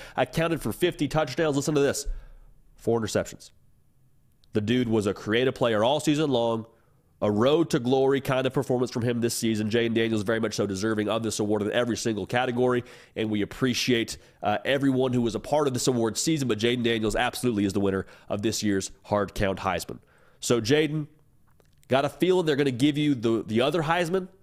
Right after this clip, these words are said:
this year in N Y C, but just know the Hard Count Heisman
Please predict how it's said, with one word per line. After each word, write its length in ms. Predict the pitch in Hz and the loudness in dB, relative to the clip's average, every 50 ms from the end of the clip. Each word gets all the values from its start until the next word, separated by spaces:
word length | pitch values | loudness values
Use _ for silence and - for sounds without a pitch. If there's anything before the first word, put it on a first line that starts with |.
| - - | -6 -2
this 240 | 147 170 165 - - | 0 0 0 0 -2
year 200 | 180 185 185 180 | 0 0 0 0
in 160 | - - 147 | 2 2 2
N 160 | 165 170 165 | 2 2 2
Y 200 | 160 160 160 160 | 0 0 0 0
C, 400 | 156 - - 160 160 170 175 165 - _ _ _ _ _ _ _ _ _ _ - | -2 -2 0 0 0 0 -2 -4 -10 _ _ _ _ _ _ _ _ _ _ 0
but 240 | - 120 117 101 - | 2 2 2 2 0
just 220 | 120 131 127 - | -2 -4 -2 0
know 180 | 147 143 131 117 | 2 2 2 2
the 80 | 110 | 2
Hard 220 | 107 127 127 127 - | 2 2 0 0 0
Count 180 | 135 120 113 | 0 0 0
Heisman 420 | 110 120 117 117 110 104 113 107 | 0 0 0 0 -2 -2 -2 -4